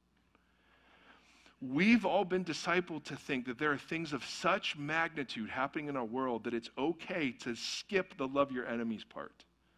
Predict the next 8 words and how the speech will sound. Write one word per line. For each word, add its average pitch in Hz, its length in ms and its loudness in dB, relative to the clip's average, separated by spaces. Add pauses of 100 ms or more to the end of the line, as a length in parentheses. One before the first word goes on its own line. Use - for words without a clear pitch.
(720)
or 139 140 2
to 147 140 -4
bless 131 440 2
those 143 200 0
who 131 80 -4
persecute 117 600 -6
you 92 100 -12
part. - 440 -14